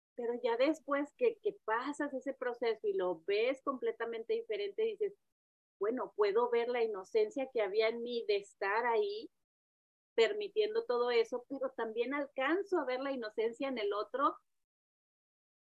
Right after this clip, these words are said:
que hacía lo que hacía porque no veía más allá de una forma diferente de tratarme". Y ve tú a saber qué más procesos mentales haya tenido él, ¿no?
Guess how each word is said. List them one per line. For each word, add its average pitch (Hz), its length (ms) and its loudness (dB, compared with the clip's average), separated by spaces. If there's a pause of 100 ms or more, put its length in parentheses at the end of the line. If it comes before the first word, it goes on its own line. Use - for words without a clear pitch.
(120)
que 220 80 4
hacía 220 420 -2
lo 285 180 -2
que 196 120 -4
hacía 226 500 -2
porque 226 340 -2
no 202 280 -8
veía 247 480 -4
más 202 280 -10
allá 208 460 -2
de 208 100 -6
una 196 280 -6
forma 202 320 -4
diferente 196 520 -2
de 196 140 -2
tratarme". 202 640 -8 (560)
Y 214 120 -4
ve 202 180 0
tú 220 80 -2
a 220 60 -4
saber 214 340 -2
qué 208 80 -4
más 202 220 -8
procesos 202 400 -8
mentales 190 500 -8
haya 185 180 -8
tenido 175 440 -8 (300)
él, 175 360 -2
¿no? 160 220 -8